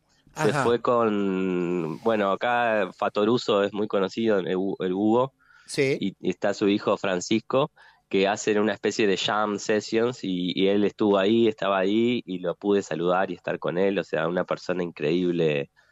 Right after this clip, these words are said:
Speaker 1: amorosa, eh, simpática, ¿viste? No, no te hace sentir que estás al lado de Fito Páez, ¿no? Uno
Speaker 2: Claro.
Speaker 1: lo ve y ves, <laughs> "Guau".
Speaker 2: Claro.
Speaker 1: Pero es, eh, es realmente amoroso, así como, como se lo ve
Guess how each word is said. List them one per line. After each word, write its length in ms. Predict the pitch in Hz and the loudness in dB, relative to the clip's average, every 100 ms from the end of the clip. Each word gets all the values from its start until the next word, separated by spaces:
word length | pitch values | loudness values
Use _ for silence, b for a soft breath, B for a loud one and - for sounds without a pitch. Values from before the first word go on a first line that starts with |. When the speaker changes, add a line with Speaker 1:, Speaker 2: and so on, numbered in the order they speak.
| _ _ | _ _
Speaker 1:
amorosa, 1040 | 80 82 80 92 90 85 82 78 76 76 _ _ _ _ _ - | -4 0 2 2 0 -2 0 0 -2 -6 _ _ _ _ _ -6
eh, 260 | 80 80 | -4 -2
simpática, 760 | 78 87 82 98 95 87 82 85 | -2 -4 -4 -2 -2 -2 0 0
¿viste? 220 | 87 98 | 0 0
No, 140 | 95 | 0
no 180 | 98 104 | 0 0
te 100 | - | 0
hace 600 | 110 - 90 87 87 85 - _ | -2 0 0 2 2 -2 -8 _
sentir 520 | - 92 87 - 95 | -8 -6 -4 0 -2
que 100 | 95 | -2
estás 300 | 95 92 95 | -4 -6 -4
al 100 | 90 | -2
lado 220 | 92 92 92 | 0 2 0
de 80 | |
Fito 260 | - 101 95 | -2 -4 -2
Páez, 240 | - 87 90 | 0 0 0
¿no? 140 | 92 | 2
Uno 200 | 107 117 | 2 4
Speaker 2:
Claro. 240 | 117 127 113 | 4 4 4
Speaker 1:
lo 40 | |
ve 180 | 127 120 | 4 4
y 100 | 95 | 2
ves, 200 | 104 - | 0 -2
<laughs> 20 | |
"Guau". 400 | 117 107 123 104 - B B B - | -2 0 0 0 -4 B B B -4
Speaker 2:
Claro. 280 | 135 117 | -2 0
Speaker 1:
Pero 180 | 101 95 | 0 2
es, 300 | 107 110 104 | 2 0 -6
eh, 280 | - 101 107 101 95 - | -2 2 2 0 -4 -4
es 180 | 110 117 | -2 0
realmente 400 | 107 107 117 117 | 0 0 0 0
amoroso, 580 | 104 98 104 120 - 98 | 0 2 2 2 2 0
así 220 | 101 104 | 0 -2
como, 420 | 104 104 87 - | -2 0 -2 -4
como 240 | - 92 92 | -8 -6 -4
se 140 | 92 | 0
lo 120 | 92 | 2
ve 300 | 95 110 127 | 4 2 0